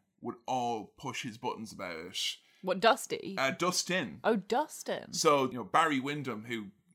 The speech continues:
Speaker 1: was Dustin's longtime tag partner and close friend, Terry said that he would mercilessly needle him about, like, "Oh, your dad, you know, is disappointed in you," or, like, "She's a gold digger, you can't trust her," all that stuff.
Speaker 2: Aw.
Speaker 1: And Terry would say things as well, like, even though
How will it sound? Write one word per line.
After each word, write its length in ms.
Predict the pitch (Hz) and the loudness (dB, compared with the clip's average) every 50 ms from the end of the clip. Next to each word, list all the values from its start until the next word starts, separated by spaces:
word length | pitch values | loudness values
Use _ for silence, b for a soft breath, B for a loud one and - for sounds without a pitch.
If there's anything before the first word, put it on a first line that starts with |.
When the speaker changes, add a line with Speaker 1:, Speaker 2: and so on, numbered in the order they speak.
| _ - | _ -14
Speaker 1:
was 200 | 104 113 107 - | -12 -10 -10 -10
Dustin's 540 | - - 135 131 - - - 120 113 107 110 | -6 -6 -4 -4 -4 -6 -6 -8 -8 -6 -4
longtime 460 | 117 123 139 139 135 143 131 123 127 | -2 -2 -2 -2 -4 -4 -4 -6 -6
tag 320 | 123 - 143 127 131 127 - | -6 -2 -2 0 0 -2 0
partner 400 | 131 120 117 107 110 123 120 110 | 2 4 4 4 2 0 -4 -4
and 100 | 110 - | -6 -6
close 300 | - 120 117 117 117 - | -6 -4 -4 -4 -6 -6
friend, 440 | - 120 113 117 127 139 139 131 - - | -4 -2 -2 -2 -2 -6 -8 -10 -12 -8
Terry 240 | - 123 117 113 117 | -6 -4 -4 -4 -4
said 220 | - - 123 107 | -4 -6 -6 -6
that 100 | 104 107 | -6 -8
he 140 | 113 117 117 | -8 -8 -6
would 260 | 113 110 101 101 - | -6 -8 -8 -10 -14
mercilessly 720 | 107 123 127 139 143 143 139 - - 131 120 - - 120 | -12 -8 -6 -6 -6 -6 -6 -6 -8 -8 -8 -8 -8 -8
needle 300 | 113 120 123 123 110 117 | -6 -4 -4 -4 -4 -6
him 80 | 107 104 | -10 -10
about, 300 | 101 104 107 104 92 85 | -8 -8 -8 -8 -6 -8
like, 220 | 98 98 104 101 | -8 -10 -8 -8
"Oh, 140 | 120 113 113 | -6 -6 -4
your 140 | 113 113 104 | -4 -6 -6
dad, 340 | 120 117 107 107 107 98 92 92 | -4 -4 -4 -4 -4 -6 -12 -14
you 140 | 85 98 104 | -14 -12 -10
know, 80 | 98 101 | -10 -12
is 80 | 110 | -10
disappointed 540 | - 127 117 - - - 127 120 117 113 104 | -12 -12 -12 -12 -10 -8 -8 -6 -6 -6 -8
in 100 | 110 110 | -8 -8
you," 240 | 113 113 113 113 110 | -6 -6 -4 -4 -4
or, 60 | 104 | -6
like, 100 | 104 101 | -8 -8
"She's 240 | - - 110 113 120 | -8 -8 -8 -8 -10
a 20 | |
gold 320 | 113 92 123 123 123 123 113 | -8 -6 -4 -2 -2 -2 -2
digger, 280 | 113 117 113 110 110 | -4 -6 -6 -4 -6
you 40 | 107 | -8
can't 260 | 107 - 127 117 113 | -6 -6 -8 -8 -6
trust 360 | - - 120 120 120 - - 135 | -6 -4 -4 -4 -4 -4 -6 -4
her," 120 | 117 110 | 0 2
all 200 | 117 143 175 175 | 4 4 4 4
that 200 | 156 127 120 - | 2 0 0 0
stuff. 440 | 294 277 247 226 - - 202 190 185 | -2 -4 -2 -2 0 0 0 -2 -4
Speaker 2:
Aw. 260 | 180 175 175 170 170 165 165 165 165 160 B B B | -6 -8 -8 -8 -8 -8 -10 -10 -12 -14 B B B
Speaker 1:
And 160 | 156 160 156 | -2 -2 0
Terry 240 | - 202 226 254 247 | 2 2 2 2 2
would 100 | 185 - | 0 0
say 160 | 190 180 165 | 0 0 0
things 320 | - 170 160 160 147 131 | 0 -2 -6 -6 -6 -6
as 80 | 131 123 | -4 2
well, 180 | 147 151 156 | 4 4 4
like, 140 | 151 139 127 | 4 2 0
even 240 | 131 139 156 165 147 | -2 -4 -4 -4 -2
though 320 | 139 143 147 143 127 104 | -2 -2 -2 -2 -4 -6